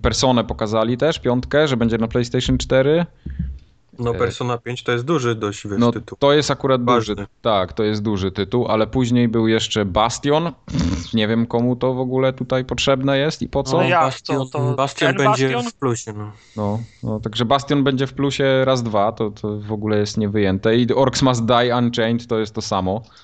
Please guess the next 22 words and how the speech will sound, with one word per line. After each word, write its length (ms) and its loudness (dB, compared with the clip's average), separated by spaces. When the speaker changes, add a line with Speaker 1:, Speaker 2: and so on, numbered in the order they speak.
Speaker 3:
Ej, 220 -2
Orcs 360 0
Must 240 -6
Die 260 0
jest 140 -6
super 400 -8
gra. 280 -16
Speaker 1:
No 80 -4
to 140 0
jest 160 2
Speaker 3:
Ale 100 0
Speaker 1:
super 200 0
gra, 260 2
Tartak, 320 0
ale 120 0
to 80 -2
jest 140 -4
super 280 -2
gra, 220 4
ona, 240 2
wiesz, 340 2
no, 140 -2